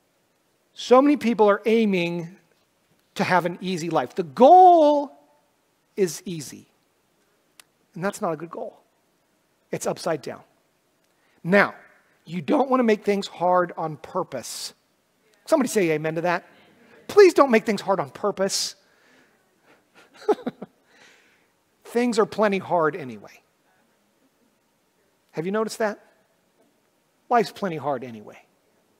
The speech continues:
But if you're trying for comfort,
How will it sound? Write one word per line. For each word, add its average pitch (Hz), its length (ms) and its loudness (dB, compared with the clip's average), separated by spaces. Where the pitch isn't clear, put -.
But 220 100 4
if 165 100 0
you're 202 100 0
trying 240 560 2
for 180 160 -10
comfort, 202 640 -6